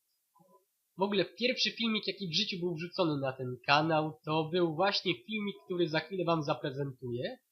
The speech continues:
Y, <laughs> ten mój poniacz, moje O C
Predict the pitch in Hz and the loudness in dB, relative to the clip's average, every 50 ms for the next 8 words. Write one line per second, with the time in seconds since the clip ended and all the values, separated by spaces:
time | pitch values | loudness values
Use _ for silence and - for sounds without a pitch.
0 | _ _ _ _ _ _ _ _ _ _ _ _ _ _ _ _ _ - - 165 | _ _ _ _ _ _ _ _ _ _ _ _ _ _ _ _ _ -4 0 2
1 | 160 165 165 165 170 165 165 165 160 156 - - - 320 330 - - 311 311 - | 4 4 6 6 6 4 4 2 0 -4 -12 -10 -8 -6 -6 -4 -6 -8 -6 -4
2 | 302 254 - - _ - - - _ _ _ - - _ _ _ _ _ _ _ | -6 -6 -6 -8 _ -16 -16 -16 _ _ _ -20 -20 _ _ _ _ _ _ _
3 | _ _ _ _ _ _ - - _ _ _ _ _ _ _ _ - 185 185 185 | _ _ _ _ _ _ -20 -20 _ _ _ _ _ _ _ _ 4 6 6 6
4 | 190 190 190 185 185 180 185 175 - _ - 208 202 175 165 151 151 175 175 - | 4 2 0 2 2 0 0 -2 -8 _ 2 4 4 4 4 4 2 2 2 2
5 | - - - 175 165 165 160 156 160 151 - 175 165 170 165 - - - - | -2 -2 -2 -2 -2 0 2 0 0 0 0 0 0 2 0 -2 -6 -8 -6